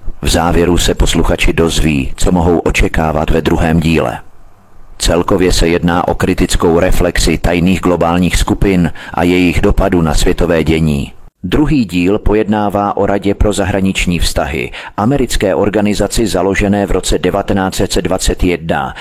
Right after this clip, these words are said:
která má vliv na zahraniční politiku U S A a globální politiku obecně.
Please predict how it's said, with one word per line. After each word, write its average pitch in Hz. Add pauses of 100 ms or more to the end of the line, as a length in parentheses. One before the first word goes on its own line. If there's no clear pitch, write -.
(180)
která 104
má 104
vliv 95
na 104
zahraniční 104
politiku 101
U 95
S 90
A 92 (260)
a 87
globální 101
politiku 95
obecně. 80